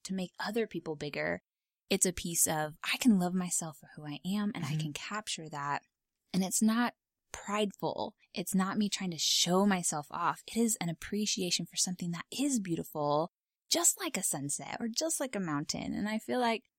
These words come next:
Speaker 1: we still aren't really allowed to say, "I think I'm pretty."
Speaker 2: Mm-hmm.
Speaker 1: Like, "I think I'm beautiful."
Speaker 2: And for some reason, people really judge that.
Speaker 1: Yeah.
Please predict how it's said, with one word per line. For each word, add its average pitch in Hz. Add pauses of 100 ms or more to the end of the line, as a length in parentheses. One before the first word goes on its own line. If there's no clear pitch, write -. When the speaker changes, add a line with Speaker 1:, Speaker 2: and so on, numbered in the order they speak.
(220)
Speaker 1:
we 254
still 262
aren't 196
really 180 (500)
allowed 175
to 170
say, 151 (300)
"I 220
think 392
I'm 160
pretty." - (140)
Speaker 2:
Mm-hmm. 175
Speaker 1:
Like, 196
"I 226
think 285
I'm 208
beautiful." - (460)
Speaker 2:
And 190
for 190
some 220
reason, 202
people 185
really 156
judge 170
that. - (100)
Speaker 1:
Yeah. 240